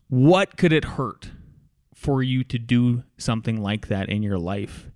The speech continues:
when we have the opportunity for a reset right now? You have the opportunity to go out there and start something where you are having to calibrate your relationship with danger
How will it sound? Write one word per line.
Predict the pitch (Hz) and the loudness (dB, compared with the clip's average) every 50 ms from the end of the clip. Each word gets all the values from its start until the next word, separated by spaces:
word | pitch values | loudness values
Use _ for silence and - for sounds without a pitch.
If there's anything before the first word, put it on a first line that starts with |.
| _ _ _ _ _ - | _ _ _ _ _ -4
when | 139 120 117 123 131 131 127 | 0 2 4 4 4 4 2
we | 123 123 | 2 0
have | 117 120 123 156 170 180 170 151 | 0 -2 -2 0 0 0 0 0
the | 131 123 117 | -2 -2 0
opportunity | 107 101 - - 110 - - 120 104 101 101 101 | -2 -2 -4 -6 -8 -6 -2 -2 0 0 0 0
for | 101 - - 101 98 | -2 -2 -2 -2 0
a | 95 | 0
reset | 95 95 101 107 107 - - - 85 - - | 2 2 2 0 0 -2 -4 -6 -6 -6 -4
right | 95 85 65 - | -6 -6 -6 -6
now? | 71 71 69 62 - - _ _ _ _ _ _ | -8 -10 -10 -12 -14 -16 _ _ _ _ _ _
You | - - 113 110 | -2 0 2 2
have | 82 82 156 156 165 170 156 143 | 4 4 4 4 4 4 4 2
the | 139 135 | 2 2
opportunity | 120 113 - - 117 - - 117 110 107 104 104 101 101 101 - _ _ _ _ _ _ _ _ - | 0 0 0 -2 -2 0 0 0 0 0 0 0 0 -2 -2 -6 _ _ _ _ _ _ _ _ -2
to | 131 | 0
go | 120 117 123 117 | 2 4 4 4
out | 107 107 107 107 - - | 4 2 0 -2 -2 -2
there | 107 101 98 95 95 104 - _ _ _ _ _ _ _ _ _ _ _ _ - | -2 -2 -2 -2 -4 -6 -10 _ _ _ _ _ _ _ _ _ _ _ _ -2
and | 123 117 110 107 104 104 104 - _ | 0 0 0 0 0 -2 -4 -6 _
start | - - - - - 127 113 117 107 - | -10 -10 -6 -2 2 2 2 2 0 -2
something | - - 117 107 101 - - 104 101 98 98 101 - _ - | -2 -2 -2 -2 -2 -2 -2 -2 -2 -2 -4 -8 -10 _ -10
where | 117 117 113 104 101 98 98 - - | -6 -4 -2 -2 -2 -2 -4 -6 -4
you | - 120 117 | -2 0 0
are | 113 107 | 0 0
having | 104 82 113 117 117 117 120 123 123 | 0 -2 0 0 0 0 0 -2 -4
to | 120 - 107 | -4 -6 -8
calibrate | - - - 117 110 110 110 117 113 107 104 104 104 _ _ - _ _ _ _ _ _ _ _ _ _ _ _ _ _ _ _ _ _ _ - | -4 -4 -2 -2 0 -2 -2 -2 -2 -2 -2 -2 -6 _ _ -20 _ _ _ _ _ _ _ _ _ _ _ _ _ _ _ _ _ _ _ -2
your | 117 110 104 | 2 2 2
relationship | 98 110 101 104 107 120 123 - - 131 127 - - 127 - - | 2 2 0 2 2 0 0 0 -2 -6 -4 -2 -2 -2 0 0
with | 120 110 120 | -2 -2 0
danger | 123 117 113 110 107 104 104 101 101 101 - | 0 0 2 2 0 0 0 0 0 -2 -4